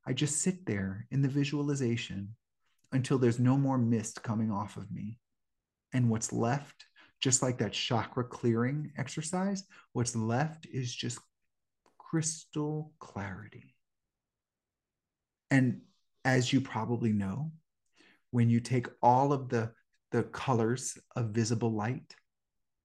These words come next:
and you layer them on top of one another,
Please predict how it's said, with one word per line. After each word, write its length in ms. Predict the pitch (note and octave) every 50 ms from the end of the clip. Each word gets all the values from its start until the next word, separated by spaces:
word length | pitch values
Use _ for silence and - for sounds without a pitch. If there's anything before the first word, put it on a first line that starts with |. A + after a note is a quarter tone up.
| _ _ _ _ _ _ _ _ _ _ _ _ _ _ _ _
and 140 | - C3+ C3+
you 200 | B2+ B2 A2+ G#2
layer 320 | G#2 G#2+ A2+ A#2 A#2+ B2 B2
them 180 | B2+ C3+ B2+
on 100 | A#2+ A#2
top 300 | A#2 - - G#2+ A2 -
of 160 | A#2 A#2+ B2
one 160 | B2 A2+ A2+ A2+
another, 600 | A2 A2+ A2+ A2 A2 A2+ A2+ A2 A2 A2+ A#2+ -